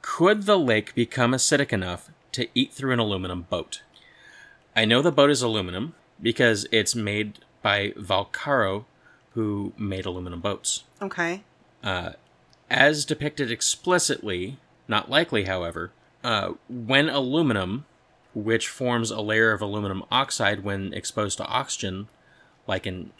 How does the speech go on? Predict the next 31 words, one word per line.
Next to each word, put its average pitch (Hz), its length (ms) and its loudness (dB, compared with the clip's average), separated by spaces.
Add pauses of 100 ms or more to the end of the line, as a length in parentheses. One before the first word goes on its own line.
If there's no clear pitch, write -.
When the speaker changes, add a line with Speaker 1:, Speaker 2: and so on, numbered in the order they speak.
Speaker 1:
air, 110 360 0 (140)
Speaker 2:
Mm-hmm. 220 360 -2 (520)
Speaker 1:
uh, 92 340 -2 (460)
and 113 240 0
acts 113 300 4
as 104 120 0
a 107 60 -6
protective 107 520 -6 (260)
barrier 107 500 0
to - 220 -6
many 92 220 -6
chem-, 104 360 -8 (120)
chemical 107 300 -6
reactions. 92 640 -8 (120)
So 98 240 -6
that 113 220 0 (240)
alum-, 131 320 -2 (100)
aluminum 139 300 0
oxide 120 360 2
is 95 240 -4
a 113 60 -6
natural 107 440 -2
occurring 95 520 -8 (320)
thing 101 320 -2
on 95 180 -4
aluminum. 87 420 -10 (140)
Speaker 2:
Uh-huh. 220 280 2 (340)
Speaker 1:
So, - 460 4 (420)
according 196 500 2
to, 127 460 0
uh, 104 280 0